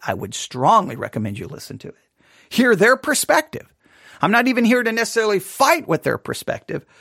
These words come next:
I just want to use whatever perspective they provide as an opportunity for then us to have this deeper conversation. Like,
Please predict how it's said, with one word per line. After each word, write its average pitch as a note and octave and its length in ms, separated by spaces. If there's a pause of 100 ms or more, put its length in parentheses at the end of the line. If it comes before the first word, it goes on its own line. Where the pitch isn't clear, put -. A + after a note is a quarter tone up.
(200)
I - 80
just A#3 160
want A#3 140
to G3 80
use A3+ 640
whatever G3 340
perspective F3+ 640
they G3+ 200
provide C3+ 680 (580)
as G3 220
an F#3 100
opportunity F#3 720
for E3 160
then D#3+ 220
us F3 240
to E3 80
have C#3+ 240
this C3+ 160
deeper B3 540
conversation. B2+ 960 (1000)
Like, - 300